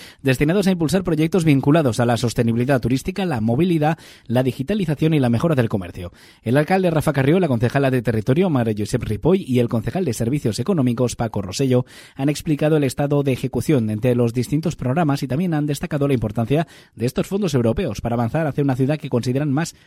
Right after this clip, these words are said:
sostenible. Ripoll ha señalado que los proyectos que se marcan principalmente dentro del Plan de Sostenibilidad Turística en Destino han pasado por varios puntos, como por ejemplo es esa Plaza María Hervás como refugio climático,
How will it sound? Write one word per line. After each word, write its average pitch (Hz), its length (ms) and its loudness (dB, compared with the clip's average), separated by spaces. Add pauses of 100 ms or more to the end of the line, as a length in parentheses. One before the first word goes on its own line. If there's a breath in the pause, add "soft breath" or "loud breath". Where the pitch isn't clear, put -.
(140)
sostenible. 101 760 -2 (640 loud breath)
Ripoll 180 360 2
ha 156 40 2
señalado 165 440 0
que 156 120 0
los 139 140 0
proyectos 147 540 2
que 135 160 0
se 135 120 0
marcan 139 320 0
principalmente 139 680 0
dentro 131 480 -2
del 120 280 0
Plan 147 220 0
de 120 100 2
Sostenibilidad 147 640 0
Turística 123 360 -2
en 107 80 -4
Destino 131 400 2 (260 loud breath)
han 120 160 -2
pasado 127 320 0
por 117 160 -2
varios 107 260 -2
puntos, 185 340 -2
como 113 200 -4
por 107 120 -6
ejemplo 120 280 2
es 127 140 0
esa 120 220 -4
Plaza 135 440 -4
María 135 480 -2
Hervás 127 280 -2
como 147 260 -4
refugio 135 420 -4
climático, 147 560 0